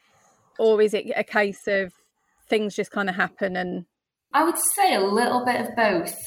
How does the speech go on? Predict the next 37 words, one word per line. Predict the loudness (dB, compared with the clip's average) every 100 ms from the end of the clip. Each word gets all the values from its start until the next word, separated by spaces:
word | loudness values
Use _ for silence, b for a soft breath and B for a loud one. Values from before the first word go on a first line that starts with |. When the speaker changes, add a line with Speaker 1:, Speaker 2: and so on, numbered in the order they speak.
| -14 -8
Speaker 2:
So, | -2
for | -2
example, | 0 0 2 0
if | 2
I | 0
know | 0 0 0 0
I've | -2 -4
got | 0 2 0 -2 -8 B B -18
a |
class | -2 0 0 -4
coming | -4 -2 0
up | 0 0
and | -4
I |
think, | -6 -8 -8
"Oh, | -4 0
I | 0 -2 -6
think | -4 -4
it'll | -2 -2
be | 0
worth | 2 2 0 -4 -10
recording | -12 -2 2 4 2 0
that | -2 -2 -2
so | 0 0
I | 0
can | -2 -4 -6 -12
kind | -6 -4 -4
of | -8 -14 _ _ _ _
push | -2 -2
it | -4
for | -2 0
another | 0 0 0 0
date," | 0 0 0 -4
or |
things | -8 -6 -2
like | 0 0 2
that. | 4 6 4 2